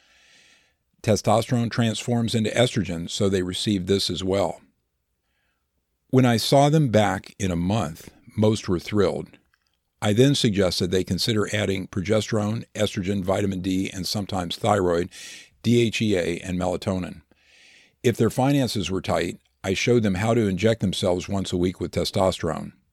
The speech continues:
Each shot costs only two dollars for women and ten dollars for men.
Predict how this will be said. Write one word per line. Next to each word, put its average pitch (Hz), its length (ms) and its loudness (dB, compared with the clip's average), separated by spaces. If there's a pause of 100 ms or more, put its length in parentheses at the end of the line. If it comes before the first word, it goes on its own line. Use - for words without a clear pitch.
(1200)
Each 98 200 -4
shot 95 360 0
costs 92 300 0
only 90 240 -2
two 110 160 0
dollars 87 300 2
for 78 100 -10
women 87 300 -2
and 85 120 -8
ten 90 160 -4
dollars 85 300 -2
for - 120 -10
men. 82 340 -6